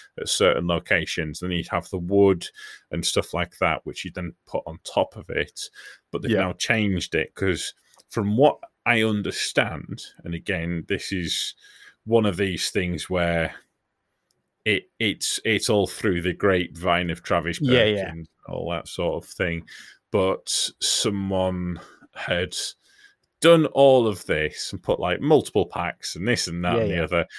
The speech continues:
Speaker 1: thrown one strap over the lot, <laughs> gone round a roundabout, most of it came off. Because of course it did. And
Speaker 2: <laughs>
Speaker 1: yeah, since then I think they've cracked down on it. Uh,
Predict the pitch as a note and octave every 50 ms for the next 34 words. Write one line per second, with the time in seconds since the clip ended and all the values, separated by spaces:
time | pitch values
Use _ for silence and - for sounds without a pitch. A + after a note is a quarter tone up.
0 | - - _ _ - - A2+ G#2 G2 G2 G2 - - - - - F2 E2+ E2 E2+
1 | G2 B2 D3+ E3 D#3 C#3 - - - A#2+ G#2 F2 E2 - - _ _ - - -
2 | _ _ _ - - G2 G#2 G2+ F#2+ A2 F#2+ G2+ F#2+ F#2 E2+ D#2 C#2 - - -
3 | - - E3 - - - - - D#5+ D#5 - - B3 C4 - - - _ _ -
4 | E3 F#3+ A3+ A3 G3 E3+ C#3 B2+ A#2+ A2+ G#2+ A2+ A2+ A#2 A2 G#2+ - A2+ A2 A#2+
5 | - - _ _ _ _ _ _ _ _ _ - - - _ _ - G#2+ F#2 G#2+
6 | G#2+ G2+ G2+ G2+ G2 F#2+ - - E2+ F#2+ E2 - - F2+ F2 E2 D#2 D2 C#2 -
7 | - - - _ _ _ _ _ _ - - A2 - - - C#3+ B2 G#2 A#2 A2+
8 | G#2 - - A#2 G#2+ G2 - - G2+ G2 - - F2+ E2 D#2+ D#2+ - - - -
9 | - - - - - - - - - - G2 F#2+ F#2 F2+ F2+ F#2 F2+ E2+ D#2+ -
10 | - - - - - - C#3+ - - - G2 F2+ E2+ F2 F2 - - A2+ G#2 F#2
11 | - A2+ F2+ F2 F2 F2 E2+ G2 F#2+ C#2+ C2 E2+ - - - - B2+ - - -
12 | - - - F2 E2+ E2 D#2+ D#2+ D#2+ D#2 D#2 D#2+ - _ _ - - - - E2+
13 | D#2+ D#2+ D#2+ D#2 D#2 D#2 D#2 E2+